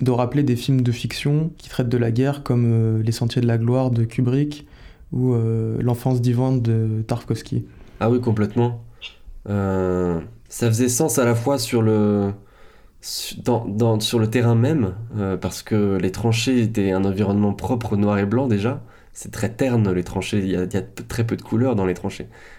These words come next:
Speaker 2: Donc on, il y a, comme je vous disais, il y a les, il y a les jeux de lumière, de, d'ombre, et cetera, qui donnaient, qui étaient beaucoup mi-, plus mis, mis en valeur avec le noir et blanc.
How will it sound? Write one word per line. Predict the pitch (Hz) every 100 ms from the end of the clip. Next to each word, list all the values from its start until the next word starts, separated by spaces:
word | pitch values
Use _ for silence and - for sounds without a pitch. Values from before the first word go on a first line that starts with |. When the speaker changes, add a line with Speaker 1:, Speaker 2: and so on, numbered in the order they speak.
| - -
Speaker 2:
Donc | 107 110
on, | 101 92 95 90 - - - -
il | 95
y |
a, | 95
comme | 107 101
je |
vous | 101
disais, | 101 123
il | 104
y |
a |
les, | 95 92
il |
y | 87
a | 87
les | 95
jeux | 104
de | 104
lumière, | 104 110 120 120 123 120 107
de, | 98 95 95 - - -
d'ombre, | 92 117 123 110
et | 98
cetera, | 101 - 107 117
qui | 117
donnaient, | 104 104 107
qui | 104
étaient | - 95
beaucoup | 107 123 123 123 117 -
mi-, | 107 113
plus | 113 - 131
mis, | 123 117 107
mis | 113 113
en | 110
valeur | 104 110 120
avec | 101 98 98
le | 98
noir | 98
et | 95
blanc. | 110 135